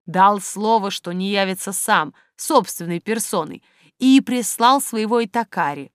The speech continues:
несчастного Рея. Заставил выдра пробежать три километра по дворам и улицам, надеюсь, хоть переходил на зелёный свет.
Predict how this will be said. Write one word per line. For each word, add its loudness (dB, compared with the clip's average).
несчастного 0
Рея. -4
Заставил -2
выдра -4
пробежать -4
три -6
километра -4
по -8
дворам 2
и -4
улицам, -2
надеюсь, 2
хоть -10
переходил -2
на -2
зелёный -4
свет. -10